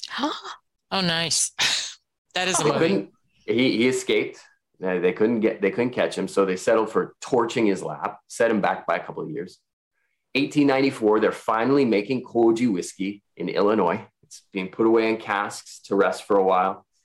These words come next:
Speaker 3: But that was the Teddy Roosevelt days of the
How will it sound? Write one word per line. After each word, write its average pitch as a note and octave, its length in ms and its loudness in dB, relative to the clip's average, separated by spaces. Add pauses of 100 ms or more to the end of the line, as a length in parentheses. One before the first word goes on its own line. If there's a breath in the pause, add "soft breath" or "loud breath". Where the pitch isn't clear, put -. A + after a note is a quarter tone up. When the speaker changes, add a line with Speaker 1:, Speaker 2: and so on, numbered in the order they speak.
(440)
Speaker 3:
But G#2 120 -4
that C#3 180 0
was C3 180 0
the A#2+ 160 2
Teddy D3+ 340 2
Roosevelt B2 540 2
days A#2 280 0
of F#2+ 160 -4
the F#2 260 2